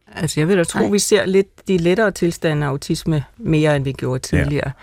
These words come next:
Speaker 1: Fordi der jo kommer, øh, måske noget depressivt eller noget angst i forbindelse med det, som
Speaker 3: Ja.
Speaker 1: vi så kan gå ind og sætte sammen med det. Og jeg vil sige, vores, vores undersøgelse for, for autisme, den er, den er også god,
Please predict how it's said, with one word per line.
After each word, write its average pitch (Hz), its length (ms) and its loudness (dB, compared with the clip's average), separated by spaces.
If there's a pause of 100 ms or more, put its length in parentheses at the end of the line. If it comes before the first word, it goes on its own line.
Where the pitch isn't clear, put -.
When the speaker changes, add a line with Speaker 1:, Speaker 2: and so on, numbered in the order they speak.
(300)
Speaker 1:
Fordi 175 260 2
der 190 120 4
jo 170 120 4
kommer, 170 420 2 (280)
øh, 123 80 -10
måske 143 340 -4
noget 139 240 -2
depressivt - 600 -4
eller 131 180 -4
noget 131 240 -4
angst - 360 -6
i 139 40 -6
forbindelse 185 540 2
med 131 160 0
det, - 140 -6 (260)
som - 200 0
Speaker 3:
Ja. 117 60 6
Speaker 1:
vi 151 100 0
så 143 260 -2 (160)
kan 143 140 -8
gå 147 120 -2
ind - 160 -4
og 151 80 -2
sætte - 260 -2
sammen - 260 -2
med 151 80 0
det. 151 180 -2 (520)
Og 175 100 4
jeg 180 80 6
vil 190 80 4
sige, 220 200 2
vores, 185 260 4
vores 175 360 -2
undersøgelse 196 600 2
for, 160 320 0 (460)
for - 120 -4
autisme, 220 500 0
den 190 260 4
er, 185 80 2 (460)
den 202 120 4
er - 40 4
også 240 300 2
god, 170 240 2